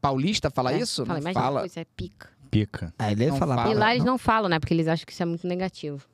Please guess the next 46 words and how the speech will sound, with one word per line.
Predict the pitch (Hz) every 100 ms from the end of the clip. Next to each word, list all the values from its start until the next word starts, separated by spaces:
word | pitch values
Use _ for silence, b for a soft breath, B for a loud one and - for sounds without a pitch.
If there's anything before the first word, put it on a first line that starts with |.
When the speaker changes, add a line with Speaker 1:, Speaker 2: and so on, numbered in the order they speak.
| -
Speaker 4:
O | 143
quê? | 156
Speaker 1:
Ah, | 139
é. | 123 - _
Speaker 3:
Pica. | 98 - -
Speaker 2:
É |
pica. | 180 170 - - _ -
Speaker 3:
A | - -
pica. | - - -
Speaker 1:
Isso | -
é |
coisa | 127 143
de |
carioca, | 170 208 156 135
falar | - 123
as | 123
coisas | - 123
pica, | 117 123 113 110
né? | -
Aliás, | 170 269
Speaker 3:
Pica. | -
Speaker 1:
o |
carioca, | 262 175 170 240 190
é | 220
muito | 302 302
engraçado | 262 214 208 175
isso, | 160 160
né? | 156
Como | - 160
é | 165
que | 160
a |
gente | 147 156 -
é, | 147 143 -
é, | 135 131 127 123 113 104 -
é | 151
confuso. | - 233 190 - 262 277 151 110 98 - _
O | 160
homem, | 196 254 220 170 -
o | 165
homem | 240 254 196
hétero, | 226 220 202
ele | 208
é |
confuso. | - 220 190 - 226 170 117 - _
Speaker 3:
Hum. | 98 85